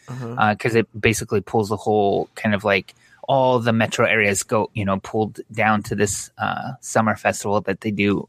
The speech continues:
Speaker 2: uh, over a weekend every summer.
Speaker 1: Mm-hmm.
Speaker 2: Um, so yeah, oh, um, so since then, they found out the dude shot himself. Did you see that?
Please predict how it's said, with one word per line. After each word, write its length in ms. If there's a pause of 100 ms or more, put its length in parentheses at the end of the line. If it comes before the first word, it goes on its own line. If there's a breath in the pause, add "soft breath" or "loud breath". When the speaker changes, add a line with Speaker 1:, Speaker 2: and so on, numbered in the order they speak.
Speaker 2:
uh, 300
over 180
a 60
weekend 380
every 200
summer. 480 (120)
Speaker 1:
Mm-hmm. 340 (760 loud breath)
Speaker 2:
Um, 720
so 140
yeah, 240 (180)
oh, 120
um, 320
so 260
since 400
then, 220 (120)
they 180
found 260
out 100
the 100
dude 300
shot 360
himself. 600
Did 160
you 60
see 240
that? 280